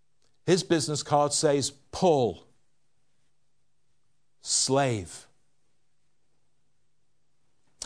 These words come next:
Now, the New King James Version says either servant or bond servant, depending upon which edition you're reading. All the other translations I looked at also have the word servant.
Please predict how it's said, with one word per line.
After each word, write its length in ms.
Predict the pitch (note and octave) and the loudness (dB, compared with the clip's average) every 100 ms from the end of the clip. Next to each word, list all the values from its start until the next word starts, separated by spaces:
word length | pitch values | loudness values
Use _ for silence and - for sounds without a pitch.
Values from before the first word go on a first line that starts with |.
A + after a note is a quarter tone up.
| - - - | -20 -18 -4
Now, 200 | C#3+ C#3 | -2 2
the 80 | |
New 160 | C#3+ F#3 | 2 2
King 180 | F3+ C#3 | 0 0
James 320 | C#3 C#3+ C#3+ | 2 2 2
Version 600 | A#2 A#2 A2 C3+ C3 C3 - - - | 0 0 0 -2 -6 -10 -12 -12 -6
says 420 | - C#3 C3 A#2 | 0 0 0 0
either 360 | B2 A#2+ A2 - _ _ _ _ | 0 0 -2 -4 _ _ _ _
servant 560 | - - D3 D3+ B2 B2+ | -4 2 2 2 -2 0
or 160 | A2+ | -2
bond 480 | G2+ G2 C3 B2+ A#2+ | -2 0 0 0 -4
servant, 520 | - - A2 G2+ B2 | -4 -2 -2 -4 -8
depending 340 | A#2 B2+ B2+ A#2 | -6 -6 -4 -6
upon 220 | A#2+ A2+ | -6 -6
which 180 | A2+ B2 | -6 -8
edition 420 | G#2 B2+ - B2 | -6 -6 -4 -4
you're 200 | A2+ G#2 | -4 -2
reading. 420 | A#2 B2 C#3 D3 - _ _ _ - - - - _ | -2 -2 -4 -8 -16 _ _ _ -20 -20 -20 -20 _
All 160 | - D3 | 2 4
the 120 | C#3 | 4
other 140 | D#3+ | 2
translations 720 | D#3+ D3+ B2 A#2 A#2+ B2 C3+ A#2 | 2 0 0 0 -2 -2 -4 -2
I 80 | |
looked 240 | A2+ A#2+ - | -2 -4 -2
at 140 | C3 | -2
also 360 | - D3 - A2 | 0 -2 -2 -4
have 220 | G#2+ A#2+ | -4 -6
the 80 | A2+ | -2
word 240 | A#2 G#2+ | -2 -2
servant. 640 | - - C3+ A2+ A#2 - | -2 0 0 -2 -4 -6